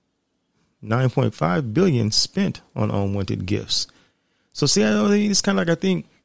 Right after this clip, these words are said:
now, maybe those unwanted gifts, then that could have been some food that was in the bush that was kinda, you know, in Stalkersville,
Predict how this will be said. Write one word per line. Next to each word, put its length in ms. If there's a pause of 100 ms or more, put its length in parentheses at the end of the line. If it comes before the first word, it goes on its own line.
(220)
now, 120
maybe 180
those 160
unwanted 400
gifts, 240
then 140
that 160
could 120
have 120
been 100
some 220
food 260
that 60
was 100
in 80
the 60
bush 340
that 160
was 160
kinda, 280
you 80
know, 260
in 100
Stalkersville, 920